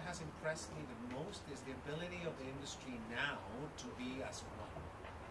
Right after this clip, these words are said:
Uh, airports, airlines, and I just came back to Athens from the C C M A and M R O conference that alta, for the second consecutive year, uh,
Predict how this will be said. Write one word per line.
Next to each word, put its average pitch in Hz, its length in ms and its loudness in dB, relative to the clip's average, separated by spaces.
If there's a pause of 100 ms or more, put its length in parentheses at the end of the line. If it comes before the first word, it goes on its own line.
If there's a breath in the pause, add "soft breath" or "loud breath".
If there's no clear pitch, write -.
(220)
Uh, 113 320 2
airports, 135 640 2
airlines, 120 800 2 (100)
and 113 240 0
I 123 160 2
just - 220 -2 (420)
came 120 160 0
back 117 300 8 (160)
to - 80 -2 (320)
Athens 117 340 -2
from 113 240 -4 (160)
the 101 220 -2 (160)
C - 260 -2
C - 300 -2
M 113 160 -2
A 113 120 0 (120)
and 113 80 -2
M 110 160 -4
R 107 180 -4
O 117 240 2
conference 123 720 -2
that 110 100 0 (1400)
alta, 123 460 6 (180)
for 117 120 2 (100)
the 107 80 0
second 151 560 4 (100)
consecutive 117 640 -2
year, 113 340 2 (640)
uh, 101 480 4